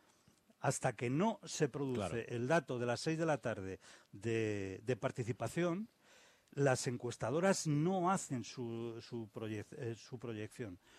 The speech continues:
Speaker 1: porque les puede variar, ¿no? Entonces, o sea, son, son encuestas,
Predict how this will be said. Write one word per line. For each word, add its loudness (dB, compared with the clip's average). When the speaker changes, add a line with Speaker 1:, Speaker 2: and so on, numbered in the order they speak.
Speaker 1:
porque -6
les -2
puede 0
variar, 4
¿no? -2
Entonces, 0
o -14
sea, -2
son, 0
son -2
encuestas, 0